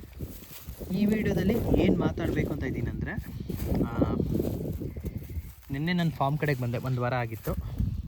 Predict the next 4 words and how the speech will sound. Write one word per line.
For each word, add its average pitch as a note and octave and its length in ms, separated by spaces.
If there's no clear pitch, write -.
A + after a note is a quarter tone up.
ಇವತ್ತು C#3 240
ಬೆಳಗ್ಗೆ, D3+ 600
ಬೆಳಗಿನ C#3+ 320
ಜಾವ D3 220